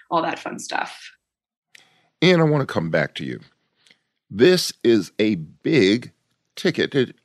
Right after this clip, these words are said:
Speaker 2: item. A lot of this money is going to go to a lot of different moving parts. One of those moving parts is Amtrak. We just got word, as we're taping this, that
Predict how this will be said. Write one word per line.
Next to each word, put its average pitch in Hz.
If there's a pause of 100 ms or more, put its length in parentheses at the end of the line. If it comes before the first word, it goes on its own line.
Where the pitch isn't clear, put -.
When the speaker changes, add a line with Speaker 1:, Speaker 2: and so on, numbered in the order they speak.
(220)
Speaker 2:
item. - (580)
A 92
lot 110
of 95
this - (120)
money 85 (640)
is 90
going 101
to -
go 90
to 82
a -
lot 104
of 90
different 87 (400)
moving 87
parts. - (600)
One 120
of 165
those 113
moving 87
parts 90
is 76 (100)
Amtrak. 90
We 98
just 135
got 92
word, 82 (100)
as 82
we're 85
taping 113
this, 76 (560)
that 90